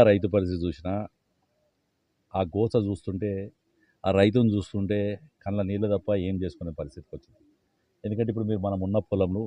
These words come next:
నాలుగున్నర ఎకరాలు పంట వేసిండు, నాలుగు ఎకరాలు ఎండిపోయింది. ఇంకా అర్ధ ఎకరం కోసం తన కిలోమీటర్న్నర నుంచి నీళ్లు వస్తున్నాడు, నీళ్లు పైప్ లైన్ ద్వారా తెస్తున్నాడు, ట్యాంకర్లు పెట్టుకుంటున్నాడు, ఏదో తిప్పలు పడుతున్నాడు అర్ధ ఎకరం కోసం. నాలుగు ఎకరాలు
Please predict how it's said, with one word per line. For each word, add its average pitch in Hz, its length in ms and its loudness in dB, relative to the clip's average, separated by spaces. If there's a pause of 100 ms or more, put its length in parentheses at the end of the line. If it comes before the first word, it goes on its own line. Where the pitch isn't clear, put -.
(120)
నాలుగున్నర 87 560 0
ఎకరాలు 98 300 0
పంట 80 200 -4
వేసిండు, 73 280 -10 (800)
నాలుగు 104 260 8
ఎకరాలు 117 280 6
ఎండిపోయింది. 92 420 2 (580)
ఇంకా 110 200 6
అర్ధ 107 200 6
ఎకరం 127 280 4
కోసం 120 280 6
తన 110 140 4 (680)
కిలోమీటర్న్నర 127 680 6
నుంచి 113 160 -2 (100)
నీళ్లు 113 260 0
వస్తున్నాడు, 82 380 -6 (540)
నీళ్లు 127 320 4
పైప్ 117 240 6
లైన్ 113 160 6
ద్వారా 113 220 8
తెస్తున్నాడు, 85 400 -2 (380)
ట్యాంకర్లు 113 440 6
పెట్టుకుంటున్నాడు, 92 560 0 (160)
ఏదో 135 160 8 (120)
తిప్పలు 110 280 4
పడుతున్నాడు 87 400 0
అర్ధ 101 220 2
ఎకరం 107 280 0
కోసం. 87 200 -4 (440)
నాలుగు 110 260 8
ఎకరాలు 131 240 6